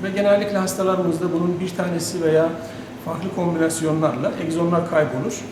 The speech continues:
Biz şu an elli ikinci egzon üzerinde bir çalışma yürütmekteyiz, bir genetik tedavi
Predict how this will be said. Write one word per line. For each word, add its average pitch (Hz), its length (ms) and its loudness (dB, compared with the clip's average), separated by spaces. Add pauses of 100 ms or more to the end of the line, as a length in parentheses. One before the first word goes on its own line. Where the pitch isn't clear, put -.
(600)
Biz 190 260 -2
şu - 180 0
an 220 240 4 (140)
elli 185 140 2
ikinci 202 300 0
egzon 202 280 2
üzerinde 165 680 4 (260)
bir 156 260 0 (160)
çalışma 165 420 0
yürütmekteyiz, 190 840 -2
bir 143 180 -6
genetik 160 280 0
tedavi 156 600 2